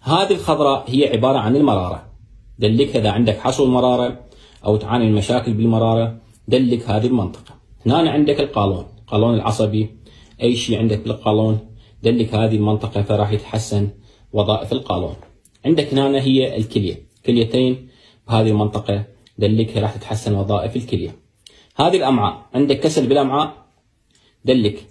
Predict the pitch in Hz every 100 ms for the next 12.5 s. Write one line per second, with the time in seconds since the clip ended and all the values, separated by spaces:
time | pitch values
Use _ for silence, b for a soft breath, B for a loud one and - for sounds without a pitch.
0 | - 113 104 107 117 - 117 107 - 131
1 | - 117 113 110 113 - - b b b
2 | 104 120 113 110 - 104 98 - 107 101
3 | 101 101 104 - - 107 101 104 104 -
4 | 98 - 76 95 90 - 80 _ _ _
5 | _ b b b b 131 - 185 160 160
6 | 156 147 151 - - - - - _ 110
7 | 113 - 110 117 120 117 113 117 95 107
8 | 127 135 127 127 127 127 131 - - b
9 | b - 113 107 101 107 107 101 127 -
10 | 120 107 120 113 - 120 117 117 113 120
11 | 113 - 107 117 120 120 - 113 113 117
12 | - 110 127 - 80